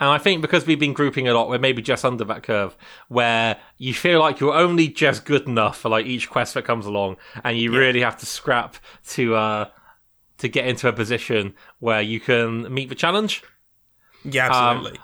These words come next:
Speaker 1: I also like, so feeling threatened in an M M O is, like, a good one. I like meeting, um, actually having to group. So that game is designed with the idea that you'll group up to do tasks.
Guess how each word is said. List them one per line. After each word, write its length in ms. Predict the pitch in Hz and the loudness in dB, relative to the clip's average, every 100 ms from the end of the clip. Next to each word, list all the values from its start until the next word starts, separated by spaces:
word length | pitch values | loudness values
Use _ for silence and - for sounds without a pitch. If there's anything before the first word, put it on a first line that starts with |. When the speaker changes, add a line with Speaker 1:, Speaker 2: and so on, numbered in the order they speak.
| _ | _
Speaker 1:
I 80 | 147 | 4
also 280 | 165 175 175 | 4 4 2
like, 220 | 156 143 | 4 2
so 180 | - 160 | 0 -2
feeling 360 | - 226 196 160 | 2 2 2 0
threatened 560 | - 180 156 143 120 | 0 0 0 -4 -4
in 100 | 113 | -4
an 60 | 110 | -2
M 100 | 107 | -2
M 120 | 104 | 0
O 200 | 107 143 - - - | 0 -2 -6 -20 -10
is, 220 | 127 113 123 | -2 -2 2
like, 160 | 107 | 0
a 80 | 107 | 0
good 220 | 123 107 | -2 0
one. 200 | 104 104 101 - | 2 0 -2 -4
I 140 | 127 120 | 0 2
like 460 | 127 156 156 147 | 4 4 2 -2
meeting, 680 | 147 135 143 143 151 143 131 - - _ _ | -6 -2 -2 2 4 4 2 -6 -16 _ _
um, 540 | 123 120 117 113 113 - _ | 0 2 4 4 0 -6 _
actually 260 | 151 147 151 | -2 0 -2
having 260 | 170 180 | 0 -2
to 60 | 165 | -4
group. 340 | - 175 202 - - - | -2 -2 -2 -12 -20 -4
So 120 | 151 | 0
that 220 | 151 139 | 0 2
game 380 | 147 143 139 131 - - | 2 2 2 -2 -8 -4
is 240 | 131 143 | 0 0
designed 540 | 170 143 165 120 135 131 | 0 2 4 4 0 -4
with 240 | 127 120 | 0 2
the 100 | 127 | 4
idea 300 | 123 120 120 | 4 4 2
that 140 | 117 | 0
you'll 240 | 120 127 113 | 2 2 2
group 320 | - 139 - | 0 -2 2
up 160 | 135 - | -2 -2
to 80 | 117 | -6
do 120 | 120 | -4
tasks. 520 | 120 110 - - - | 0 -2 -4 -10 -14